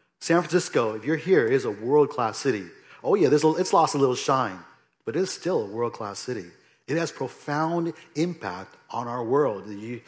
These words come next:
for, for good or for bad, it does. It has a p-, profound, it's like, you know, D C, Los Angeles, and San Francisco, New York, throwing that in too.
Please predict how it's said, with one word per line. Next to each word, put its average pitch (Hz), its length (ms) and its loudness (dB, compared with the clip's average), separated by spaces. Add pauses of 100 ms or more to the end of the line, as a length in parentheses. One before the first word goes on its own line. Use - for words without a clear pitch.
(220)
for, - 180 -4 (320)
for - 160 -18
good 120 220 -2
or 131 40 -2
for 123 140 -8
bad, 90 380 -8 (400)
it 101 140 -12
does. 92 520 -8 (640)
It 127 60 -12
has 143 140 -4
a 135 60 -2
p-, - 160 -16
profound, 131 500 -2
it's 120 160 -4
like, 139 200 2
you 139 140 -4
know, 113 140 -6
D 143 240 -4
C, 147 420 2 (400)
Los 135 380 -2
Angeles, 123 600 -6
and 131 240 -12 (120)
San 117 300 -10
Francisco, 143 360 -10
New 131 140 -6
York, 180 440 2
throwing 160 220 -4
that 170 220 -2
in 175 120 -6
too. 175 320 -4